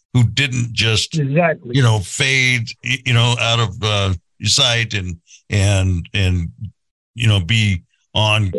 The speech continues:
Speaker 1: whatever programs that were available. I, and, and I'm, you know, and I, I say
Speaker 2: Exactly.
Speaker 1: that without saying anything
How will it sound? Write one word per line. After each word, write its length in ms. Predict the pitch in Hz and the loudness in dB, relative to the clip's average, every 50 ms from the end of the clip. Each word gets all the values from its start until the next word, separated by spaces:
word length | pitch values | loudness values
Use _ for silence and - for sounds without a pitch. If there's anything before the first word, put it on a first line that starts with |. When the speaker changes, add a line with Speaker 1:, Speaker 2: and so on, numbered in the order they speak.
| - - - _ - | -4 -6 -8 _ -4
Speaker 1:
whatever 460 | 117 113 117 117 117 127 131 110 113 | -2 0 2 2 2 2 0 0 -2
programs 720 | 92 82 - 143 139 131 117 123 123 120 117 117 113 110 - | -4 -2 0 0 0 2 2 2 2 2 2 2 0 0 0
that 240 | 110 110 - - - - 110 | -2 -2 -2 -4 -6 -8 -4
were 100 | 101 107 | -2 -2
available. 680 | 104 98 98 127 131 127 123 117 113 120 117 117 120 117 - _ _ - - - | 0 0 0 0 0 0 -2 -2 0 0 0 0 -2 -4 -10 _ _ -14 -8 -6
I, 100 | - 175 196 | -4 -2 -2
and, 100 | 202 214 | -2 -2
and 160 | 175 196 202 | 0 0 0
I'm, 160 | 202 190 180 170 | 0 0 -2 -4
you 100 | 170 190 | -6 -4
know, 180 | 185 165 151 156 147 | -2 -2 -2 -2 -2
and 100 | 135 135 | 0 0
I, 140 | 135 139 139 120 110 - | 0 0 -2 -4 -6 -4
I 340 | - 165 139 135 - 185 180 | -2 -2 0 2 2 2 2
say 180 | 160 156 185 208 | 2 0 0 0
Speaker 2:
Exactly. 80 | 220 214 | 0 0
Speaker 1:
that 240 | 214 214 220 208 170 | 0 0 0 -2 -2
without 280 | 151 139 147 139 127 | -2 -2 0 0 0
saying 260 | - - 135 123 117 120 | 0 0 0 0 0 -2
anything 540 | 143 156 170 156 - 143 139 131 123 117 117 | -2 -2 -4 -4 -2 -2 0 0 0 -2 -6